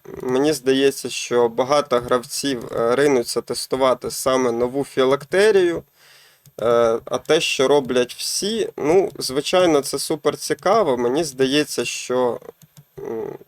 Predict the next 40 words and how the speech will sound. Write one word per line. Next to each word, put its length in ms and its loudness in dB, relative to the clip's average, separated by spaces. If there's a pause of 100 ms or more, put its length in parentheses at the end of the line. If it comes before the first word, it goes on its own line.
(220)
потестуємо 840 2
хоча 380 2
б 100 -8
некроманта 680 2
на 120 2
міньйонах, 680 0
тому 220 0
що 440 0 (800)
Е, 260 4
через 360 0
базові 480 0
навички, 520 0
я 120 2
думаю, 360 2
що 220 -4
дуже 500 -4
багато 460 0
гравців 500 -2
просто-напросто 920 -2
будуть 320 -6
тестувати 680 -2
одне 240 0
й 40 0
те 140 -6
ж 160 -8
саме. 360 -6
Ну, 320 -4
який 400 -4
в 80 -8
цьому 360 -2
інтерес? 640 0
Нам 180 -2
цікаво, 500 0
чи 180 -6
некромант 560 0
буде 280 -2
грати 360 -2
на 120 -2
чомусь 460 -4
іще. 400 -10